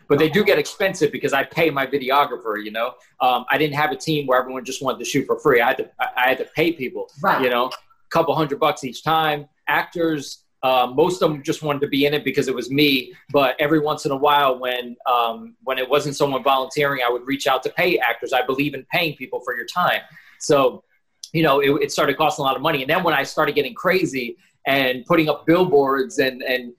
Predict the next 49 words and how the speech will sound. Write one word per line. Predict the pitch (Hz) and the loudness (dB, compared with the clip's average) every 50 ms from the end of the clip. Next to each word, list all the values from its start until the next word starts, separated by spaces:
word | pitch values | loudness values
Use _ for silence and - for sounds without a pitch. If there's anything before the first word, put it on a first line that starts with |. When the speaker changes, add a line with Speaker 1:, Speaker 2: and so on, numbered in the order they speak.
| _ _ _ | _ _ _
Speaker 1:
doing | - 156 156 151 | 2 4 4 4
Miami | 147 151 151 156 151 143 135 | 2 2 0 0 0 -2 -2
Heat | 120 151 180 180 180 | -2 0 -2 -2 -2
pranks, | - 160 147 135 135 127 120 - - | 0 0 2 2 0 -2 -4 -2 -2
it, | 143 | -2
it | 135 131 131 - | 0 0 -2 -2
started | - - 147 143 143 | 2 2 2 2 4
getting | 143 143 139 135 135 | 4 2 2 2 -2
even | 135 131 131 127 | -2 -2 0 2
more | 143 139 131 | 4 4 4
<laughs> | - | 2
expensive. | - - - _ 156 143 151 139 - - 180 180 180 | 0 -6 -2 _ 0 0 0 -2 0 0 0 2 2
Um, | - - - - - 196 - - - - - - - | 2 0 0 -2 -6 -8 -8 -8 -8 -10 -12 -4 0
Speaker 2:
Right. | 160 160 156 151 - - - - - _ _ - - _ _ _ _ _ _ _ | 4 4 6 6 4 2 0 -8 -16 _ _ -20 -20 _ _ _ _ _ _ _
Speaker 1:
yeah, | 160 156 143 135 | 4 4 4 4
so | - - 160 147 147 147 - - | 4 4 6 6 6 4 0 -2
five | - 190 190 185 185 180 | 0 2 4 4 2 0
months | 151 143 165 175 165 156 - _ | -2 -4 -4 -4 -4 -6 -10 _
before | 151 - - 156 | -10 -2 0 0
the | 139 139 | 0 0
year | 135 139 147 156 | 0 4 4 4
was | 156 156 143 - | 4 2 2 2
up, | 147 135 135 - - _ - | 2 2 2 0 -4 _ 0
I | 135 131 131 | 0 2 2
was | 127 131 127 - - - _ _ _ _ | 0 -2 -6 -6 -12 -18 _ _ _ _
lucky | 113 110 120 143 160 160 - - - 127 113 110 117 - | -20 -4 0 2 2 2 0 -4 -14 -16 -14 -12 -8 -8
enough | 123 123 127 123 - - - | -6 -2 -2 -2 -2 -2 -8
to, | - 135 135 123 117 113 - _ _ - - - | -4 0 2 2 0 0 -2 _ _ -20 -18 -2
to | - 147 | 0 2
have | 139 143 147 | 2 2 2
the | 143 139 | 4 2
opportunity | 143 147 - 135 131 - 156 143 139 135 131 | 2 2 0 -4 -6 -4 -4 -2 -2 -4 -6
to | - - 123 | -8 -10 -2
do | 127 139 | 0 2
my | 127 127 120 | 2 2 0
ted | 120 - 151 143 - | 2 2 0 2 2
Talk. | 151 139 131 127 - - | 2 2 2 2 0 -4
And | 139 127 123 131 | -12 -10 -2 0
then | 139 135 127 123 117 _ | 0 0 0 -4 -10 _
five | - 156 147 156 151 | 2 2 2 2 2
months | 151 156 143 - - | 0 -4 -4 -2 0
later, | 156 139 135 123 120 | 0 0 2 0 -2
right | 117 107 139 151 165 185 180 - - | 0 2 2 2 2 0 -2 -2 0
at | 165 156 160 | 0 0 0
the | - 139 139 - | -2 -6 -6 -2
end | - 143 147 156 156 - 156 | 0 0 0 0 0 -2 -2
of | 139 - | -4 -2
the | - 139 | -4 -6
year, | 139 127 123 117 110 107 - | -6 -4 0 2 2 2 0